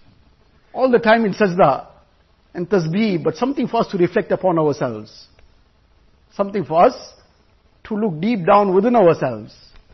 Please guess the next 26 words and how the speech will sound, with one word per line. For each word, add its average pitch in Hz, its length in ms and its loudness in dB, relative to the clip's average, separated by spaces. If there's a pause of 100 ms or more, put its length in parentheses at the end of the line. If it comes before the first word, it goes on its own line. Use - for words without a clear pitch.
(540)
That 190 180 -4
how 180 260 2
much 302 200 0
of 247 160 -6
our 214 180 2
ibadat 185 540 0
is 170 580 -4 (920)
for 240 80 -2
the 233 80 0
order 269 260 4
of 240 80 4
Allah 202 260 6
Ta'ala, 143 300 0
that - 240 -12
come 220 500 0
rain 262 840 0 (240)
or 156 220 -2
hail 247 500 2
or 196 220 -2
sunshine, 226 760 2
that 262 100 0
ibadat 269 380 -2
will 226 100 0
continue. 170 480 -2 (2000)
Come 233 220 -2
prosperity 302 1000 0